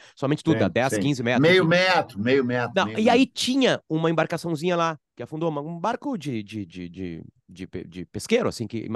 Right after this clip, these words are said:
Speaker 1: e tu ia pra lá.
Speaker 2: Sim, que nem Fernando de Noronha, que tem bem na Bahia ali, tem o barco
Speaker 1: E o
Speaker 2: afundado
Speaker 1: cara,
Speaker 2: ali,
Speaker 1: e,
Speaker 2: que
Speaker 1: e o venezuelano falou assim: ó, "Não toca na ferragem. Não
Speaker 2: Hum.
Speaker 1: toca. A gente vai chegar bem pertinho dele, tu vai conseguir chegar ali, mas não toca. Porque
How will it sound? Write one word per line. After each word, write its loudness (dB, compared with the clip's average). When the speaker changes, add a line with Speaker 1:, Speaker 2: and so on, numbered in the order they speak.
Speaker 1:
e -6
tu 0
ia 4
pra 2
lá. 4
Speaker 2:
Sim, 0
que 0
nem 2
Fernando 2
de -10
Noronha, 4
que -6
tem -2
bem 0
na 2
Bahia 0
ali, -2
tem -8
o -4
barco -4
Speaker 1:
E 2
o 2
Speaker 2:
afundado -6
Speaker 1:
cara, 4
Speaker 2:
ali, -6
Speaker 1:
e, 4
Speaker 2:
que 0
Speaker 1:
e 6
o 8
venezuelano 0
falou -2
assim: -4
ó, -4
"Não -4
toca -2
na -12
ferragem. -10
Não 0
Speaker 2:
Hum. 0
Speaker 1:
toca. -2
A -12
gente -14
vai -6
chegar -2
bem 2
pertinho -2
dele, 0
tu -14
vai -4
conseguir -10
chegar -4
ali, -2
mas 2
não 4
toca. 0
Porque -4